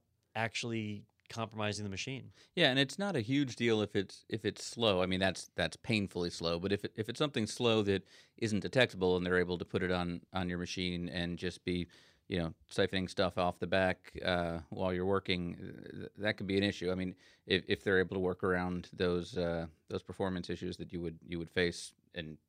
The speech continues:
Speaker 2: obviously notice something's wrong. But,
Speaker 1: Mm.
Speaker 2: uh, yeah, scary just to know that that, that exists and that is something that, uh, I'm sure, uh, if, if the, if the good guys are looking at it, the bad guys are looking at it too. So.
Speaker 1: Yeah,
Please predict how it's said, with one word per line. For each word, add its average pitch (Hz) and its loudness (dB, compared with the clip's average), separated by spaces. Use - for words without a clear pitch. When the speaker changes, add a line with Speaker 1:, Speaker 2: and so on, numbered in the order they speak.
Speaker 2:
obviously 82 -6
notice 87 -6
something's 85 -10
wrong. 90 2
But, 85 -4
Speaker 1:
Mm. 87 0
Speaker 2:
uh, 85 -6
yeah, 135 8
scary 117 2
just 104 -4
to 113 0
know 101 6
that 95 0
that, 95 6
that 87 2
exists 95 -4
and 87 -6
that 85 -6
is 85 -8
something 87 -4
that, 87 -4
uh, 90 -4
I'm 87 -6
sure, 92 0
uh, 53 -10
if, 90 -6
if 90 -6
the, 90 -2
if - -18
the 101 -4
good 120 2
guys 127 4
are 123 0
looking 117 0
at 117 4
it, 113 2
the 95 -4
bad 95 0
guys 92 -6
are 90 -8
looking 87 -10
at 87 -6
it 87 -8
too. 78 -8
So. 80 -8
Speaker 1:
Yeah, 120 4